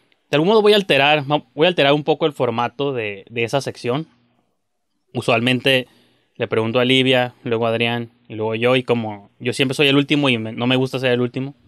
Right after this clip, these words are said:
este, vamos a intercalar como nuestras recomendaciones.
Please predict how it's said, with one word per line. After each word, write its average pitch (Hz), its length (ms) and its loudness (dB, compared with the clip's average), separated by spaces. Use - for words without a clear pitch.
este, 110 580 -6
vamos 135 300 2
a 147 40 4
intercalar 123 640 0
como 143 200 -2
nuestras 123 260 -2
recomendaciones. 127 1000 -4